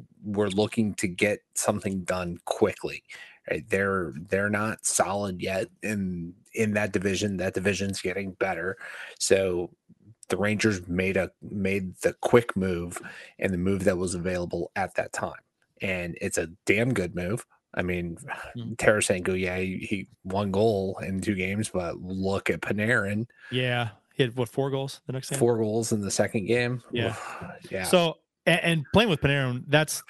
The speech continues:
Speaker 2: that's a pretty big deal. I mean, that's what Tarasenko wanted years ago.
Speaker 1: Right, right. He,
Speaker 2: So,
Speaker 1: and
Speaker 2: yeah.
Speaker 1: we could have had him here, and maybe that was the, the original s-, you know, seeds of discontent sown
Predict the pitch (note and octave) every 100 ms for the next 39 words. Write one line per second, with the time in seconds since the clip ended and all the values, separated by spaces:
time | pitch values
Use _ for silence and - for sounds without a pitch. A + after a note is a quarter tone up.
0 | - D#3 - A2 A2+ G#2 G2+ G2+ F#2 -
1 | A#2 A#2 C3 C3 - B2 A2+ _ _ _
2 | C3+ A#2 A2 G#2+ G2+ A2 A#2+ A2 G#2+ A2
3 | B2+ G2+ B2 A#2 - - - - D3+ C3+
4 | - - G#2+ - A#2 A2 A2+ A2 B2 A2
5 | A2+ G#2 G2+ G2 G2 F#2+ A#2 G#2 F#2+ F#2
6 | F#2 - G2 G2+ G#2 F#2+ F#2+ G2+ G2 -
7 | G#2 G2 F2 G2 G2+ G2+ G#2+ G#2 F#2 -
8 | - - - - - - - A2+ G2 F#2
9 | - - - - - B2+ A#2+ A2 F#2+ G#2
10 | G#2+ - A2+ F#2 A2 G#2 - - - -
11 | A#2+ G#2 F#2 G#2